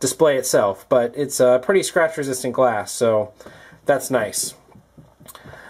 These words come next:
In terms of performance, everything is lightning quick on this phone, as we would expect. This is the fastest H T C phone out there.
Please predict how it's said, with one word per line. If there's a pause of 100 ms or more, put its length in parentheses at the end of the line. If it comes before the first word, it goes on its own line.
(200)
In
terms
of
performance,
everything
is
lightning
quick
on
this
phone,
as
we
would
expect.
This
is
the
fastest
H
T
C
phone
out
there.